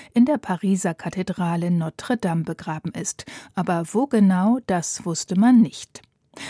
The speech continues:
Bei Ausgrabungen im Zusammenhang mit dem Wiederaufbau von Notre Dame ist jetzt Du Bellais wahrscheinliche Grabstätte entdeckt worden. Französische Archäologen erklärten heute,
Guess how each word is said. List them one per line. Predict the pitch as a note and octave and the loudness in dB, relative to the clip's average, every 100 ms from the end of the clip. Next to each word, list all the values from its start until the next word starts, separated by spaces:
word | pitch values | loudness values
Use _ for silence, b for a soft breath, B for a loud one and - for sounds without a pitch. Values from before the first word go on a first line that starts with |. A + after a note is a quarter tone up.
| B B | B B
Bei | F3 F3 - | 0 0 -2
Ausgrabungen | A3+ C#4+ - G3 F#3+ F#3+ F3+ F3+ | -4 -4 -4 -4 0 2 2 2
im | E3+ E3+ | 0 -2
Zusammenhang | F3 E3 F#3 A#3 G3+ F#3+ F#3 | -4 0 4 6 6 4 4
mit | E3+ - | 2 -2
dem | E3+ E3+ | -4 -4
Wiederaufbau | E3 D#3+ - A3+ - F3+ D#3+ | -4 -4 -2 -2 -2 -6 -4
von | - F3 | -2 -2
Notre | E3+ - F#3 | -2 -4 -4
Dame | F3 G3 C#4 B B B | 2 4 4 B B B
ist | G#3 - A3 | -6 -4 -4
jetzt | C4 - - | -4 -4 -6
Du | A3 G3+ | -4 -2
Bellais | F#3+ F3+ F#3 C4+ - | -2 -2 -2 -4 -6
wahrscheinliche | - A#3 - F#3 F3 E3+ - A3+ | -2 -2 -2 -2 0 -2 -2 -4
Grabstätte | - E3 - - D#3 - F3+ | -2 -6 -6 -8 -8 -6 0
entdeckt | B3+ G3 D#3+ - | 0 0 -6 -8
worden. | D#3+ D3 - - _ B B - | -10 -8 -8 -12 _ B B -14
Französische | - E3 - A3+ B3+ A3 G3 | -6 -6 0 0 2 0 -2
Archäologen | - E3+ - E3+ D#3+ F#3+ A#3 G3+ | -2 -4 -4 -6 0 2 4 2
erklärten | E3+ - F#3 A3+ A#3 G3+ | 0 -4 -4 0 2 4
heute, | G#3 G#3 G3+ | 2 2 0